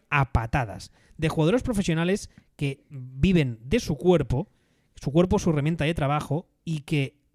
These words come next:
cuando llevan años en la liga, un buen día alguien les comenta,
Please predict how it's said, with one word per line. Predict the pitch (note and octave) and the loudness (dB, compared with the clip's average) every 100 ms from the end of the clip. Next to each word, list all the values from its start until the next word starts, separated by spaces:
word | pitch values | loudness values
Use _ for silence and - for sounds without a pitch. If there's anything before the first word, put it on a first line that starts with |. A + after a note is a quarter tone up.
| - | -2
cuando | F3 D3 C#3 | 0 2 2
llevan | E3 G3+ | 2 2
años | G3+ F#3+ D#3+ | 2 2 2
en | G#3+ | 0
la | E3 | 0
liga, | G3 E3+ | 0 2
un | F3+ | 2
buen | D3+ D3 | 2 0
día | D#3+ E3 | 2 0
alguien | E3 D3 D#3+ D3+ C#3 | 0 0 2 2 0
les | C#3 | -4
comenta, | - C#3+ E3+ D3+ D3 | -2 0 0 0 -4